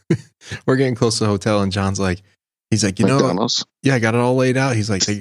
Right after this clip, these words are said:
Speaker 1: they got a Denny's next door."
Speaker 2: Oh, shut up.
Speaker 1: I was like,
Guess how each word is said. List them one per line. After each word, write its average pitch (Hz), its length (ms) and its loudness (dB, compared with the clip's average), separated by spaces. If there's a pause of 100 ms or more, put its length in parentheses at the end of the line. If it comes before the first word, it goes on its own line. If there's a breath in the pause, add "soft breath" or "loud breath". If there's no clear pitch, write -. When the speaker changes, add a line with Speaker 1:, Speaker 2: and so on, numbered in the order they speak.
Speaker 1:
they 117 100 0
got 113 140 2
a 95 60 0
Denny's 104 440 0
next 107 260 0
door." 87 360 -2 (760)
Speaker 2:
Oh, 135 420 0
shut - 460 0 (120)
up. 101 340 0
Speaker 1:
I 120 60 2
was 113 160 2
like, 90 340 -2